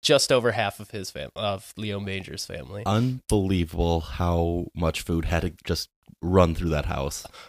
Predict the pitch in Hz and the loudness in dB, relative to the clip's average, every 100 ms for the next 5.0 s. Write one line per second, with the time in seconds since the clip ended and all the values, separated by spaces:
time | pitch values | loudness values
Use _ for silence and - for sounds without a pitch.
0 | _ - 156 170 131 127 104 110 107 107 | _ 8 8 10 8 6 4 0 2 2
1 | 107 107 104 98 - 127 120 107 110 107 | 2 2 2 0 -2 -2 2 4 4 2
2 | - 104 104 - 107 101 92 98 98 101 | -2 -2 -2 0 0 0 -2 -2 -2 -6
3 | - 101 95 - 87 98 98 98 101 92 | -4 -4 -4 -6 -4 -4 -4 -2 -2 -2
4 | 90 101 - 104 - 95 92 104 104 - | -4 -8 -10 -8 -4 2 6 6 4 -2